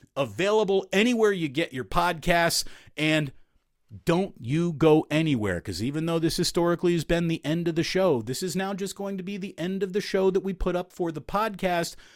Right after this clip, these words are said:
We are going to Club Plus in just a matter of moments. Don't you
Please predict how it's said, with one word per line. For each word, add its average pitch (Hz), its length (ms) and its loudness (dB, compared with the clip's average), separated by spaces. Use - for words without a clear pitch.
We 180 540 -4
are 165 120 2
going 170 280 -2
to - 100 -6
Club 185 440 0
Plus 135 440 4
in 117 180 -8
just 131 320 -2
a 175 60 0
matter 160 400 0
of 151 80 0
moments. 117 500 0
Don't 175 340 0
you 156 560 -4